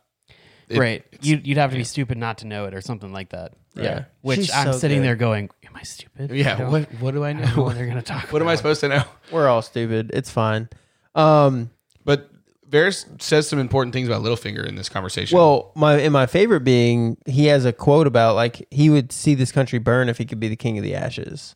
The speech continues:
Speaker 1: Yeah, he said that he's one of the most, you may laugh at this, but he's one of the most dangerous people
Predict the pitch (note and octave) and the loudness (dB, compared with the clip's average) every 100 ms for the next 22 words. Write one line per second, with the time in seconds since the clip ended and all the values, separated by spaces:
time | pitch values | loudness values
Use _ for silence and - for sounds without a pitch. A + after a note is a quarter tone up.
0 | - D3+ B2 A#2+ C3+ C3 B2+ B2 C3 B2+ | -2 0 2 2 0 2 2 0 -2 -2
1 | A#2+ A#2+ A2+ - C3 B2+ C3 B2 B2+ C#3 | -2 -2 -4 -8 -4 0 2 2 2 0
2 | A#2+ A2+ A2 A2 A2 A2 A#2 A2 G#2+ G#2+ | -2 -4 -4 -4 -4 -4 -4 -2 -2 -2
3 | G#2 - - _ - A#2+ B2 B2 B2 - | -4 -8 -16 _ -4 -4 -2 -4 -6 -6
4 | B2 A2 G#2 | -8 -4 -6